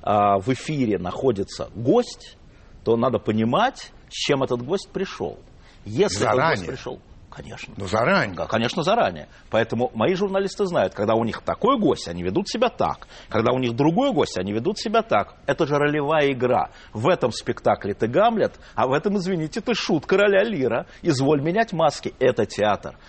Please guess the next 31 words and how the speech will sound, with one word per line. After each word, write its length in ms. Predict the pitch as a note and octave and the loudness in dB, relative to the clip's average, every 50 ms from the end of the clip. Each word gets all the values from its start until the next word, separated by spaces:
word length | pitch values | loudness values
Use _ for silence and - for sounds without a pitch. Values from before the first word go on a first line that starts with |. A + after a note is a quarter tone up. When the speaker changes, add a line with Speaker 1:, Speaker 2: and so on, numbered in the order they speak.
| - - - - | -20 -20 -18 -12
Speaker 1:
Журналист, 560 | G#2 G#2 A2 A2 A#2+ B2+ C#3+ F3+ G3 - - | -6 -4 -2 2 2 2 2 0 -2 -4 -4
профессия 500 | - - A#2 A2 - D3 C3 - - - | -2 -2 -2 0 0 -4 -4 -2 -2 -4
творческая, 580 | G2 - - D3 A3 A3+ - D3+ - - - A2 | -4 -2 0 0 0 0 0 -4 -8 -6 -6 -6
ты 80 | - B2+ | -4 -2
должен 300 | B2 B2+ A#2+ A2 A2+ G#2+ | 0 0 0 0 -2 -4
понимать. 320 | - C#3 D3 C#3+ G#2+ - | -4 -4 -2 -2 -4 -4
Вот 100 | G#2+ G2 | -2 -2
я, 100 | F#3 G#3 | 0 0
например, 420 | F#3+ C3 - F#2 G2 G#2 G2+ - - - - - - - - - - - - | 0 -2 -6 -6 -6 -6 -6 -8 -12 -18 -20 -20 -20 -20 -20 -20 -20 -12 -8
никогда 440 | A2+ C3 B2+ - - A#2+ B2+ D3 F3 | -6 -4 -4 -4 -4 -4 -2 0 0
не 60 | E3+ | 0
могу 240 | C#3+ A#2+ A2+ G#2+ B2+ | 0 -2 -2 -2 -4
делать 320 | A2+ C3+ B2+ A2+ G2+ - | -2 0 0 0 0 -4
интервью 420 | A2+ G2+ - A2+ A2 B2 D#3+ G#3+ A3 | -8 -6 -4 -4 -4 -4 -4 -6 -8
с 260 | - - - - - | -8 -12 -14 -12 -8
некоторыми 420 | G2+ B2 D3 - - - B2 A#2 A2 | -6 -6 -6 -6 -6 -8 -8 -4 -4
людьми. 240 | A#2 B2 G#2+ G2+ G2 | -4 -4 -4 -6 -8
Не 200 | G2 A2+ C3+ D#3 | -8 -6 -6 0
могу. 380 | F3+ G#3 A3+ A3 - - - - - - - | 0 0 0 0 -4 -8 -12 -16 -20 -12 -6
У 40 | A#2+ | -2
меня 120 | D3 F3+ | 0 2
не 100 | F#3+ F#3 | 2 2
получается 580 | - G3+ G#3+ G#3+ - - C3 G2 - - - D#2 | 0 0 -4 -2 0 0 0 0 0 -6 -10 -10
ни 160 | F2 F#2+ C3+ | -4 -4 -2
с 60 | G#3 | 0
Галиной 320 | F#3+ A3 G#3+ A3+ A3 G#3+ G#3 | 2 0 0 0 -2 -4 -4
Вишневской, 640 | G#3+ G#3+ - - C#3+ C#3 C#3+ B2+ - - - C#3 - - - - - - E3 | -6 -8 -10 -10 -10 -10 -10 -10 -12 -14 -16 -16 -16 -16 -20 -20 -14 -4 0
ни 100 | E3+ G#3+ | 0 0
с 140 | G#3+ - | 2 2
Майей 240 | G#3 G#3 A3 A3 G#3+ | 2 2 2 2 0
Плисецкой, 760 | G#3+ A3 A3 A#3 - - - D#3+ D#3 D3+ - - - D#3 D3 | -4 -6 -8 -8 -8 -4 -2 -2 -2 -2 -4 -10 -12 -12 -14